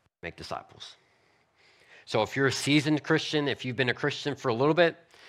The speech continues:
if you're a seasoned follower of Christ and you aren't discipling anyone, then you need to start praying for someone to disciple. If you're a disciple of Christ, if you're a follower of Christ,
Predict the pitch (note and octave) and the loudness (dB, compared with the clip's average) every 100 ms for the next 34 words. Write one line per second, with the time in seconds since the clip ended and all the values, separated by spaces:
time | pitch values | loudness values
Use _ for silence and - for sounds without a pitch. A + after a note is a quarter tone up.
0 | - A2+ G#2+ C#3 B2 - D#3+ E3 D#3 C#3+ | -14 -12 -2 0 0 4 6 8 6 6
1 | D#3+ D#3 D#3+ D3+ C3+ B2 - D3 D3+ - | 10 10 10 6 4 4 8 10 10 4
2 | C3 C3+ D3+ D3 C3 - C#3+ C#3 C#3+ C3 | -2 4 6 6 4 8 8 6 0 -2
3 | _ A#2+ B2 A#2 A2+ B2+ D#3+ C#3+ B2+ - | _ -4 -2 -2 -2 2 4 2 -2 2
4 | C3 A2+ - D#3 D3+ C3 B2 - - B2+ | 2 2 4 6 8 6 0 -6 0 0
5 | A#2 A2 - - G2+ G#2+ G#2 F#2+ D#2+ _ | 0 -2 -6 -10 -2 0 0 -4 -16 _
6 | _ _ _ _ _ _ _ _ _ _ | _ _ _ _ _ _ _ _ _ _
7 | _ _ _ _ _ _ _ _ _ _ | _ _ _ _ _ _ _ _ _ _
8 | _ B2+ C3+ D#3+ F3+ D3 C3 - D3+ D#3+ | _ -4 4 8 8 8 4 10 10 10
9 | E3+ D#3+ - D3 B2 A#2+ - - C3+ A#2+ | 6 2 6 8 8 6 -4 -2 0 0
10 | - D#3+ F3 F3 D#3 C3 A#2 - A#2+ G#2+ | 10 12 12 12 8 2 0 2 4 4
11 | A2 - - | 4 -2 -16